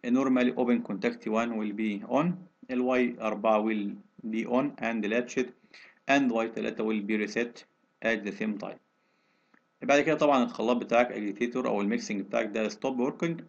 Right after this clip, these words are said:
and the ready made coffee will be pouring out for the outlet. في الحالة دي بقى when the coffee is poured into the paper cup completely،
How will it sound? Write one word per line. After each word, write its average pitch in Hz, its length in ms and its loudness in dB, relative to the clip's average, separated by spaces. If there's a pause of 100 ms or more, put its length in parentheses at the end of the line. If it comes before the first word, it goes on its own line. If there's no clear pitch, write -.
and 123 200 0
the 113 180 0
ready 120 260 -2 (340)
made 110 140 -4 (140)
coffee 110 160 -4
will 110 160 0
be 107 240 -2 (520)
pouring 110 260 2 (140)
out 107 260 0
for 107 180 -8 (100)
the 104 340 -6
outlet. 143 360 0 (720)
في - 40 -2
الحالة 135 260 4
دي 120 140 2
بقى 117 200 0
when 120 320 2
the 113 80 -4
coffee - 280 -6
is 113 300 -6 (100)
poured 110 400 -2
into 104 200 -6
the 95 120 -4
paper 147 340 0 (680)
cup 120 80 0 (140)
completely، 107 540 -2